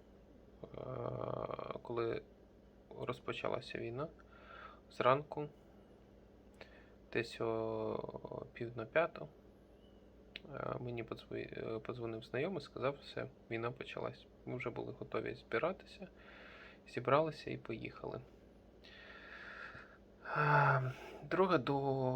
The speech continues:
Ужгорода зайняла десь сорок вісім годин.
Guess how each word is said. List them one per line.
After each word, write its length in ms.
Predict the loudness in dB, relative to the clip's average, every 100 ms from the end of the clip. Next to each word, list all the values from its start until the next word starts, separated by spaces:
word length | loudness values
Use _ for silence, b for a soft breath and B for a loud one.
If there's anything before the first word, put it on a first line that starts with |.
| 2 -2 -4
Ужгорода 480 | -4 0 0 0
зайняла 420 | 0 2 4 4 4
десь 240 | 2 -2
сорок 360 | 0 0 0 -4
вісім 220 | -4 -4
годин. 300 | -2 -2